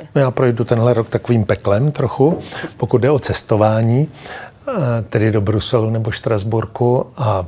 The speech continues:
pak mě čeká klidnější čas, kdy bych se rád věnoval koncepčnějším věcem.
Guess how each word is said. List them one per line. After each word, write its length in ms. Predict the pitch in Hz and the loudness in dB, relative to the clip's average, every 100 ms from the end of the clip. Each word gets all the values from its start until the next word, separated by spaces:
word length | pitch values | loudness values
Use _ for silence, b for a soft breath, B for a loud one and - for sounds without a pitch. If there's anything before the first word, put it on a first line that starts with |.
| - | -6
pak 160 | 104 - | -4 0
mě 140 | 113 | -2
čeká 380 | - 120 127 120 | 0 0 0 0
klidnější 760 | - 101 90 113 113 - 139 | -2 -4 0 -2 -2 -4 -4
čas, 540 | - - 120 - - 127 | -4 -2 -2 -2 -6 -2
kdy 440 | 110 101 107 104 - - | 0 2 2 0 -2 -4
bych 300 | 117 110 - | -2 -4 -4
se 160 | - | 0
rád 220 | 113 110 | 0 0
věnoval 380 | 104 104 110 120 | 0 0 2 2
koncepčnějším 880 | 113 85 80 98 - 104 92 - 107 | 0 -6 -8 -10 -6 -4 -4 -2 -2
věcem. 520 | 98 95 - 98 107 | -2 -4 -4 -2 -2